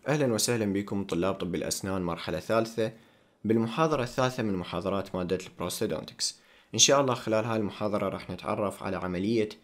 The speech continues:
السيرفينج. شنو هاي عملية السيرفينج؟ آه، نشوف بهذا الفيديو. آه، طبعًا إحنا بالمرحلة الثانية يجينا مراجع فاقد أسنانه بشكل كامل، وتعلمنا إنه ناخذ له طبعة،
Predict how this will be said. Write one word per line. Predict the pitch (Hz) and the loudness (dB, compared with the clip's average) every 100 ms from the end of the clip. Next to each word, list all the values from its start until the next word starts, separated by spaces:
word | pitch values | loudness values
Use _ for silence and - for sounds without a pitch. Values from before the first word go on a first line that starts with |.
| _ _ - | _ _ -4
السيرفينج. | - - 90 78 69 - - - - - | 2 2 2 -2 -6 -8 -16 -20 -20 -2
شنو | - 339 | 4 4
هاي | 143 92 | 4 0
عملية | 92 87 85 | 0 0 -2
السيرفينج؟ | - - 90 87 - - - - - _ _ _ - | -2 -4 -4 -4 -6 -6 -12 -18 -20 _ _ _ 4
آه، | 135 135 | 6 6
نشوف | 135 - 214 | 4 2 2
بهذا | 147 151 151 113 | 0 2 4 4
الفيديو. | 90 87 80 90 - - - - - _ _ _ _ | 2 0 0 -2 -6 -18 -20 -20 -20 _ _ _ _
آه، | 120 117 113 | -2 0 2
طبعًا | - 143 147 165 | 4 6 4 2
إحنا | 202 151 | 2 2
بالمرحلة | 151 151 143 - 123 123 120 - | 4 4 2 2 4 4 2 -4
الثانية | 101 98 87 90 90 95 - - - - 135 101 90 104 165 - | -2 0 0 0 -2 -4 -8 -12 0 6 8 6 2 -2 -6 -2
يجينا | 139 151 170 135 | 2 6 6 6
مراجع | 113 107 98 117 - | 6 4 4 0 -2
فاقد | - 151 143 120 | 0 2 2 2
أسنانه | 113 - 117 123 | 0 0 2 2
بشكل | 123 - - 131 | 2 0 -2 -2
كامل، | - 101 85 - - _ - _ | 0 0 -2 -6 -14 _ -20 _
وتعلمنا | 120 120 - 131 123 101 90 | 2 4 4 4 4 2 0
إنه | 101 | 2
ناخذ | 104 104 127 | 0 0 2
له | 135 | 4
طبعة، | 131 135 143 185 | 4 2 2 -2